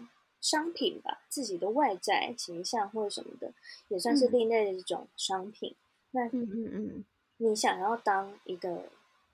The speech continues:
Speaker 1: 别人看起来就觉得是精品的人，还是，诶，相较之下比较平价的人，我觉得那是自己，自-，自己的选择啦。但是当长越大之后，我反而会希望说，那我希望让自己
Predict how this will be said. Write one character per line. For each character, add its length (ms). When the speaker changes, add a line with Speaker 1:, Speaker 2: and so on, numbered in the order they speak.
Speaker 1:
别 180
人 120
看 240
起 100
来 160
就 160
觉 160
得 80
是 140
精 280
品 240
的 160
人， 160
还 160
是， 460
诶， 100
相 200
较 80
之 120
下 160
比 80
较 120
平 260
价 160
的 80
人， 160
我 80
觉 80
得 80
那 100
是 200
自 240
己， 280
自-， 280
自 180
己 160
的 140
选 280
择 200
啦。 200
但 140
是 180
当 380
长 240
越 80
大 100
之 120
后， 80
我 120
反 200
而 40
会 120
希 120
望 160
说， 260
那 140
我 120
希 120
望 280
让 160
自 240
己 200